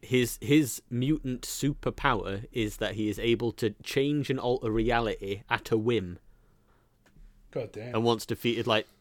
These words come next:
Speaker 1: some of the most powerful beings in the whole universe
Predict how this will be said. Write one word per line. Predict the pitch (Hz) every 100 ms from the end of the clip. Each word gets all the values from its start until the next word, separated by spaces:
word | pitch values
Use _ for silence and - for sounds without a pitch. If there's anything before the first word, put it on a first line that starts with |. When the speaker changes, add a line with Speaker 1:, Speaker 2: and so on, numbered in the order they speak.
| _ -
Speaker 1:
some | - 123 110
of | -
the | 110 -
most | 120 113 104 -
powerful | 120 113 113 - 104
beings | 101 117 107 107 107
in | 104
the | 107
whole | 110 104 98 - - -
universe | 113 110 107 98 95 92 -